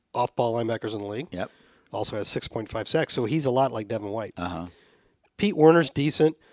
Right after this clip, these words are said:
Speaker 1: Marcus May, safety. Tyrann Matthews,
Speaker 2: Yep.
Speaker 1: safety. Marshawn Lattimore, quarterback. These are good, good
Speaker 2: Good players.
Speaker 1: players.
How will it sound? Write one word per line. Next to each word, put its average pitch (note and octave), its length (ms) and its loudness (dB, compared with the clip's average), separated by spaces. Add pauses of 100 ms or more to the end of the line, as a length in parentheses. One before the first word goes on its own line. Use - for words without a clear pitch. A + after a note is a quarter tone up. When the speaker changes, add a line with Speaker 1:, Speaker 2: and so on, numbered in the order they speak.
(640)
Speaker 1:
Marcus C#3+ 400 6
May, G3 300 2 (120)
safety. E3+ 460 -2
Tyrann C#3+ 340 2
Matthews, F3+ 420 0
Speaker 2:
Yep. F3 100 2
Speaker 1:
safety. A2 260 -8
Marshawn C3 360 0
Lattimore, E3 360 4
quarterback. G3 580 -2
These A3+ 220 2
are A#3+ 60 4
good, E3 100 -6 (160)
good G3+ 360 8
Speaker 2:
Good F3 320 10
players. D#3+ 600 2
Speaker 1:
players. - 20 -20